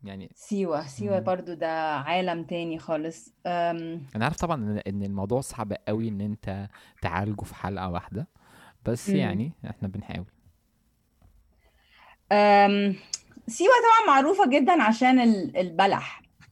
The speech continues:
Speaker 1: مم.
Speaker 2: آه، في تقريبًا أربعين نوع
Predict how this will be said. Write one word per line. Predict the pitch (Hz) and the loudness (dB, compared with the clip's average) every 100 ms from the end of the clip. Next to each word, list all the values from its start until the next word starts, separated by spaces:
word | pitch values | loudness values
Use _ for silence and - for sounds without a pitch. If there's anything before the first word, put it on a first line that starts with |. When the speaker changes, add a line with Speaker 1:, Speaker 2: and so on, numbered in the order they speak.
| - | -6
Speaker 1:
مم. | 104 98 90 87 92 - - | -4 -2 -4 -8 -12 -16 -6
Speaker 2:
آه، | 165 160 151 147 - - _ | -2 0 -2 -4 -6 -10 _
في | - 220 | -12 -8
تقريبًا | - 202 202 185 - | -2 -2 0 -2 -2
أربعين | 170 170 170 208 190 | -2 -2 0 0 2
نوع | 190 190 175 143 | 2 2 2 -2